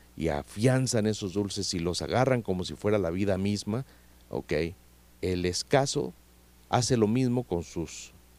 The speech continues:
con sus, eh, contactos, con su dinero, etcétera, porque piensa que los va a perder,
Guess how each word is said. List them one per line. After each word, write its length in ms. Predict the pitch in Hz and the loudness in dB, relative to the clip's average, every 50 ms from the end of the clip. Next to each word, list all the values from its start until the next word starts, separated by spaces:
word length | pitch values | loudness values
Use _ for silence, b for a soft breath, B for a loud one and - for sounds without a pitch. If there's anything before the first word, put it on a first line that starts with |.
| - - - - - - - | -20 -20 -20 -20 -20 -20 -8
con 220 | - 80 80 78 76 | -6 -4 -4 -4 -6
sus, 680 | - - 80 73 76 76 - - - - - - - - | -8 -10 -10 -10 -10 -10 -12 -10 -10 -8 -8 -10 -10 -10
eh, 440 | - 73 76 69 64 65 - - - - - - - - - - - - | -8 -8 -6 -6 -6 -6 -8 -10 -12 -14 -20 -20 -20 -20 -20 -20 -4 -2
contactos, 600 | 80 80 87 - 127 120 120 - - 135 127 - | -2 -2 4 4 4 4 4 2 0 -2 0 0
con 140 | - 90 82 | -4 -6 -4
su 120 | - 80 | -2 -4
dinero, 340 | 76 78 87 104 117 113 104 | -2 0 2 2 4 4 2
etcétera, 480 | 104 - - 117 104 - 113 110 104 b b b b b b b | 0 0 -2 -2 0 0 -2 -4 -4 b b b b b b b
porque 260 | - 98 95 - 110 - | -6 -6 -2 0 -2 -2
piensa 400 | - - 156 165 160 - 143 120 | 2 2 2 2 2 0 -2 0
que 100 | - 104 | 2 2
los 180 | 92 92 87 | 2 2 2
va 60 | 98 | 2
a 40 | 98 | 0
perder, 360 | - - 73 71 65 64 - | 0 -2 -4 -4 -6 -8 -12